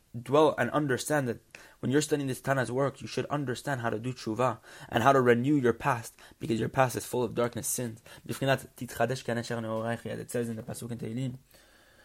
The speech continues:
your youth is renewed like that of the eagle.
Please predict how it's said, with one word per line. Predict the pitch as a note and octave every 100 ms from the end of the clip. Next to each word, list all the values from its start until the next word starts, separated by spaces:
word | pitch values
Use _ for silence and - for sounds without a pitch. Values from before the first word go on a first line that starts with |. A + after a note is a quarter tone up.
| - -
your | C3+
youth | C3 D3+ D#3
is | D3 B2+
renewed | B2 C3+ C3+ B2 -
like | A2+ A2
that | C3 B2+
of | A2+
the | A2+ B2+
eagle. | B2 A2